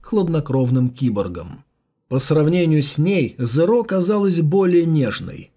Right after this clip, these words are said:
Она готовила, убирала и даже делала Хан Сенью массаж. У неё был только один недостаток. Она почти всё время молчала.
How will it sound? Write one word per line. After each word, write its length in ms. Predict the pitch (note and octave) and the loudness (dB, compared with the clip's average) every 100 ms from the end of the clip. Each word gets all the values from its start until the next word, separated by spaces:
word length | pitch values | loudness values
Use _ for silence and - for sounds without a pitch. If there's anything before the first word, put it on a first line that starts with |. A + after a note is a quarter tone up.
| - | -4
Она 240 | F#3+ A3 | -2 0
готовила, 560 | E3+ D3 F#3 G3 F3+ E3 | 0 0 0 0 2 2
убирала 640 | D#3 C3 B2+ F#3 F3+ D#3 | 2 2 0 2 2 2
и 20 | |
даже 380 | C#3 F#3 E3 E3 | 2 0 0 0
делала 480 | C3+ F#3 F#3+ F3 E3 | 0 0 2 2 0
Хан 240 | D#3+ D3 | 0 0
Сенью 380 | - G#3 G3+ F3+ | 0 0 0 2
массаж. 640 | F3+ F3 - G#3 - - _ _ | 0 -2 -4 -6 -8 -12 _ _
У 80 | E3 | -2
неё 240 | A3 A#3 G#3 | 0 2 2
был 220 | G3+ G3+ | 2 0
только 400 | G#3 G3 F#3 F#3+ | 0 -2 -2 -2
один 320 | E3 G3+ F#3 | -2 0 2
недостаток. 760 | F3+ F3 F3 - A#2+ - - _ _ - | 2 0 -2 -2 -4 -6 -20 _ _ -4
Она 260 | A#2+ C#3+ | 0 0
почти 400 | C#3 A2+ - G#3 | -2 -4 -4 -4
всё 240 | G3 - A2+ | -2 -2 -2
время 540 | C3+ G#3+ G3+ G3 F#3 - | 0 0 0 -2 -6 -4
молчала. 880 | D#3 F#3 F3 - - F#2+ D2 - | 0 0 -2 -4 -6 -6 -8 -14